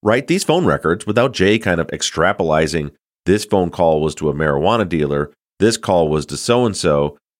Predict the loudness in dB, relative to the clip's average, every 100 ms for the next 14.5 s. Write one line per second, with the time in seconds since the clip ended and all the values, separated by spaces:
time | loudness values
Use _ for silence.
0 | -2 0 2 -2 -4 -2 -2 0 -2 -2
1 | -4 -2 -2 -2 -2 2 4 2 0 -10
2 | _ _ -4 -2 -2 0 0 2 -2 0
3 | 0 0 -2 -6 -6 -8 -12 _ _ _
4 | -2 0 2 0 -2 -2 0 0 -2 -2
5 | 2 2 2 0 0 0 0 -6 -2 -2
6 | 0 -2 0 -2 -2 -4 -4 -2 -2 0
7 | -2 -2 0 0 0 0 0 0 -2 -2
8 | 0 0 -2 -6 -6 -8 -20 _ _ _
9 | _ 0 0 2 2 4 2 2 2 2
10 | 0 0 0 0 -2 -12 _ _ -2 0
11 | 0 0 0 -4 -2 0 2 0 -2 -10
12 | -18 _ -10 -10 -8 -6 0 4 4 2
13 | -4 -2 0 0 0 -4 0 0 0 -4
14 | -4 -2 -2 -8 -20